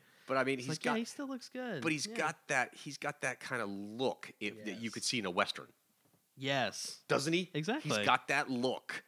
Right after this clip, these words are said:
Speaker 1: He has the face of someone who belongs in a Western.
Speaker 2: Mm-hmm.
Speaker 1: Very much, which is perfect 'cause the Mandalorian's going to be a Western in space.
Speaker 2: Yes.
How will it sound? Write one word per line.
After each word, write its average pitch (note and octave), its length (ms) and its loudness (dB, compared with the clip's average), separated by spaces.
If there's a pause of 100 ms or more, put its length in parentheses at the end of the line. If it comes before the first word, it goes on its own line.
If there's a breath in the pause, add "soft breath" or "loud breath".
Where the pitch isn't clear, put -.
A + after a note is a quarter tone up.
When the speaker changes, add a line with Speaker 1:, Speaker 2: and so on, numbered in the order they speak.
Speaker 1:
He G#2 120 -2
has A2 160 2
the A2+ 100 -4
face - 600 -2
of G2 120 -4
someone G2+ 300 -4
who G2 80 -10
belongs F2+ 400 -6
in F2 60 -8
a D#2+ 80 -10
Western. - 340 -6 (100)
Speaker 2:
Mm-hmm. A#2+ 380 -10
Speaker 1:
Very A#2 240 2
much, G#2+ 240 -2 (120)
which A#2 100 0
is A#2+ 60 0
perfect G3 260 2
'cause - 120 -12
the G2 40 -2
Mandalorian's F#2 480 -2
going F2+ 160 -2
to E2+ 80 -4
be E2 100 -4
a E2 80 0
Western E2 300 -2
in E2 80 -6
space. A2+ 220 0
Speaker 2:
Yes. - 460 -2